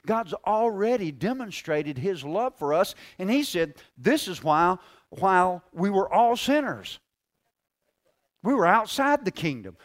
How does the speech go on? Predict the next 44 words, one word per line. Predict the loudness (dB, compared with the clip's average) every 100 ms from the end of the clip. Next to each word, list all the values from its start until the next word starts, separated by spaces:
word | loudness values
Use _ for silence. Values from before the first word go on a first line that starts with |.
| -6
We | -4
weren't | -2 -2 -4
in | -2
relationship, | 0 2 0 -2 -4 -4 -2
fellowship | 0 0 -2 -6 -8
with | -8
God. | -2 -2 -2 -12 -6
But | 0
he | 2 2
showed | 0 0 0 0
his | -2 -2
love | -2 0 2 0
toward | -4 -6 -4 -4
us, | -2 0 -2 -4 -10 -14 _ _ _
what? | -2 2 4 2 _ _ _ _ _ _ _
When | -4
we | -2
were | -4 -2
outside." | -4 -4 -8 -8 -6 -6 -8 -12 _ _ _ _ _ _ _ 0
Now, | 2 2 -2 -12 _ _ _
when | -4 -2
we | 2 2 0 _ -8
begin | -2 2 2
to | 2
be | 0
perfected | -2 -8 -6 -4 -4 -4 -6
in | -6
this | -6 -2
love, | 0 0 -4 _ -8
and | -4
how | -2
do | -2
we | -2 -4
perfect | -4 -8 -2 -2 -4 -12
on | -12 -12
it? | -14 _ _ _ _
Well, | -16
you | -10 -8
remember | -8 -8
what | -10 -10 -12
your |
mama | -10 -8 -10
taught | -12 -12 -12 -18
you. | -20